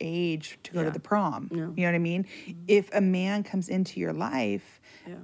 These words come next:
Speaker 1: if you don't find a man that's gonna come alongside of you to run this race,
Speaker 2: Mm-hmm.
Speaker 1: get out, stay
Speaker 2: Yeah.
Speaker 1: single. It
Speaker 2: Yeah.
Speaker 1: basically, the Bible says, "Stay single." I'd never
Speaker 2: Yeah.
Speaker 1: heard that verse.
Speaker 2: Yeah.
Speaker 1: I'd never heard that verse.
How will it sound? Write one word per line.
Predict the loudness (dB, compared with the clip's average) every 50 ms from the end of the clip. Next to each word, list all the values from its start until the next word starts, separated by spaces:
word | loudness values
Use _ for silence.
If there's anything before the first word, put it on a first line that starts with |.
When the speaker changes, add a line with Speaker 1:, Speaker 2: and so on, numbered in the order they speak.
| -14 -6 -2
Speaker 1:
if | -2 0 4
you | 4 4
don't | 4 4 2 2
find | 2 2 4 4 4 4
a | 2
man | 2 2 2 2 2
that's | 0 0 0
gonna | 0 0 0
come | -2 -2 -2 0 2 2 2
alongside | 2 2 2 0 0 2 2 4 4 4
of | 4 4
you | 4 2
to | 2 2
run | 2 2 2 2
this | 2 0 -2 0
race, | 2 4 4 4 4 4 2 -2 -4 -8 -10 -8
Speaker 2:
Mm-hmm. | -8 -8 -10 -12 -12 -14 -16 -18 _ _ _ -14 -8 -6 0
Speaker 1:
get | 2 4 4 6
out, | 4 4 4 2 0 0 -2 -8 -4
stay | 2 2 4
Speaker 2:
Yeah. | 4
Speaker 1:
single. | 4 4 6 8 8 8 6 2 0 -4 -4 2
It | 4 4
Speaker 2:
Yeah. |
Speaker 1:
basically, | 4 6 6 4 6 6 6 6 8
the | 8
Bible | 8 8 8 6
says, | 2 2 2
"Stay | 4 4 4 4
single." | 6 4 4 4 6 6
I'd | 8 6 6
never | 6 4 2 2
Speaker 2:
Yeah. | 4
Speaker 1:
heard | 4 4 4 4
that | 2 0 0
verse. | -4 -8 -8 -8 -14 -16 -12 -10
Speaker 2:
Yeah. | -10 -10 -6 -4
Speaker 1:
I'd | -2 0 0
never | 2 0 0 -2 -2
heard | -4 -4 -4
that | -4 -4
verse. | -4 -6 -8 -10